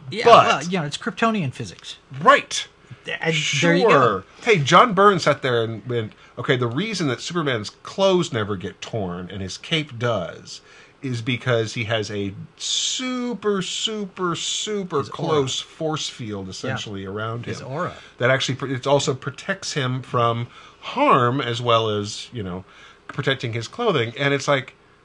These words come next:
Speaker 2: well, that's a nice hand-wavium ex-, way to explain it.
Speaker 1: Yeah,
Speaker 2: And
Speaker 1: 'cause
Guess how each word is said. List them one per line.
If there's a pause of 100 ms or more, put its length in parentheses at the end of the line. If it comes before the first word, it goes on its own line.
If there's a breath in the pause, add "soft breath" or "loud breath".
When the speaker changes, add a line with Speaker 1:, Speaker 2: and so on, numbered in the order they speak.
(1160 soft breath)
Speaker 2:
well,
that's
a
nice
hand-wavium (120)
ex-,
way
to
explain
it.
Speaker 1:
Yeah,
Speaker 2:
And
Speaker 1:
'cause